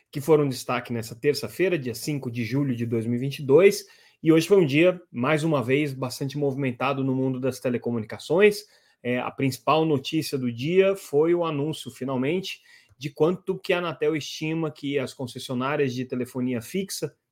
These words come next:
notadamente aí a Oi e a Telefônica, mas também passando pela Claro, também passando pela Algar e pela Sercontel, vão ter que pagar caso elas optem por migrar do modelo de concessões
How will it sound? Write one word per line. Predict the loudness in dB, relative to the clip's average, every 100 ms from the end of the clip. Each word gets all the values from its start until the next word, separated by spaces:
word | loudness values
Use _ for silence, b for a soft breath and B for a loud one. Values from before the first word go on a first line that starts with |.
| _
notadamente | 0 2 2 0 0 -2 -2
aí | -2 -2
a | -2
Oi | 0 2 0 -2 _
e | -6 -4 -4
a | -4 -6 -8 -8 -8 -10 -10 -4
Telefônica, | -4 2 6 6 4
mas | 0 -2
também | -2 2 2
passando | 0 -4 -2 -2
pela | -4 -8
Claro, | 0 2 4 2
também | -2 -2 -2
passando | -4 -8 -8
pela | -6 -6
Algar | -6 -4 -4
e |
pela | -4 -6
Sercontel, | -6 -4 -4 0 0 0 b b b b
vão | 6 6
ter | 4 2
que | 0
pagar | 0 2 4 2 2
caso | 4 4 4 4 6
elas | 6 4 4
optem | 2 2 -2 -4
por | -2 0
migrar | 0 0 0 0 0
do |
modelo | 0 -2 2 4 4
de | -2 -4 -6
concessões | -4 -6 -6 -8 -6 -4 -2 -6